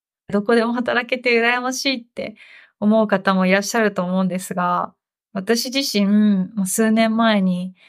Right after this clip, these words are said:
デジタルノマドになってみて、で、苦労することもたくさんありました。えー、ここでは紹介していないんですけど、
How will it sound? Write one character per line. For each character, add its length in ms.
デ 100
ジ 140
タ 120
ル 100
ノ 100
マ 160
ド 100
に 120
な 140
っ 60
て 140
み 140
て、 560
で、 100
苦 200
労 180
す 160
る 80
こ 120
と 120
も 180
た 140
く 80
さ 200
ん 160
あ 20
り 100
ま 140
し 100
た。 160
え 100
ー、 40
こ 100
こ 140
で 60
は 280
紹 220
介 340
し 100
て 100
い 100
な 140
い 40
ん 60
で 80
す 120
け 140
ど、 300